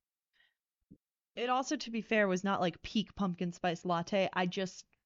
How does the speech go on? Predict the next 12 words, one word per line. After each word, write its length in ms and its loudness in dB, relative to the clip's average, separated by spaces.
didn't 180 2
have 100 -2
the 60 -18
time 200 -8
or 60 -10
the 120 -8
energy 300 -6
to 140 -10
make 160 -4
that 140 -2
happen. 360 -4
So 300 -4